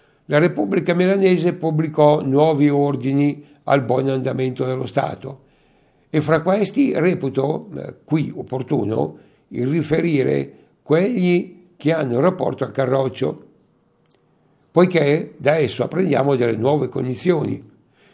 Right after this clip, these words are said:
che ci torneranno molto di interesse per proseguire queste nostre indagini.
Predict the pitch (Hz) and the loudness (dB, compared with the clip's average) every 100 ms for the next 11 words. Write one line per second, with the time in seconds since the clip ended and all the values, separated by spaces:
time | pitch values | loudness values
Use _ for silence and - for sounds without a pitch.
0 | _ 180 170 202 - 185 185 185 143 131 | _ -2 0 -4 -2 0 2 2 2 0
1 | 123 143 - 220 - 127 135 135 - 139 | 0 0 0 0 -4 -4 -6 -2 -2 0
2 | 131 - 135 - 127 143 131 135 127 123 | -2 -2 -4 -2 -4 -4 -2 -2 -4 -4
3 | 127 127 127 107 123 131 123 117 113 120 | -4 -4 -6 -4 -4 -4 -6 -8 -8 -8
4 | 117 120 123 104 113 127 - | -8 -8 -8 -8 -8 -8 -10